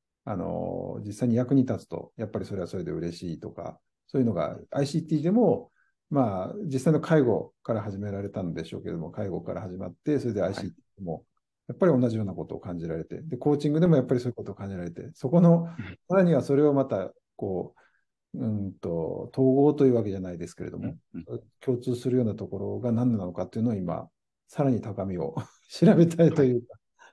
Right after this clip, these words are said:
Speaker 2: い。
Speaker 1: 知りたい
Speaker 2: そうですね。
Speaker 1: なんですかね。なかなか
Speaker 2: そうですね。はい。
Speaker 1: 面白い、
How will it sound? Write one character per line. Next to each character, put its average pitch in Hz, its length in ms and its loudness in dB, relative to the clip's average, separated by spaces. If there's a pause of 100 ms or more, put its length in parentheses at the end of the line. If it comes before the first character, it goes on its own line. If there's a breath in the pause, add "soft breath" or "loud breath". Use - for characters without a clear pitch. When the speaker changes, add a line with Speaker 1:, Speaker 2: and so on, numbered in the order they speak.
Speaker 2:
い。 - 20 -20
Speaker 1:
知 131 100 -2
り - 40 2
た - 40 0
い - 40 0
Speaker 2:
そ - 60 -10
う - 40 -12
で 98 80 -2
す - 120 -16
ね。 - 120 -16 (340)
Speaker 1:
な 82 60 -18
ん - 40 -18
で - 120 -20
す - 60 -12
か - 120 -12
ね。 107 60 -12 (1400)
な 104 200 -8
か 92 180 -8
な - 0 -
か - 40 -8
Speaker 2:
そ 110 60 0
う - 40 -6
で 82 80 -8
す - 80 -6
ね。 - 60 -10
は - 160 -12
い。 - 60 -16
Speaker 1:
面 139 60 2
白 117 40 2
い、 - 140 -8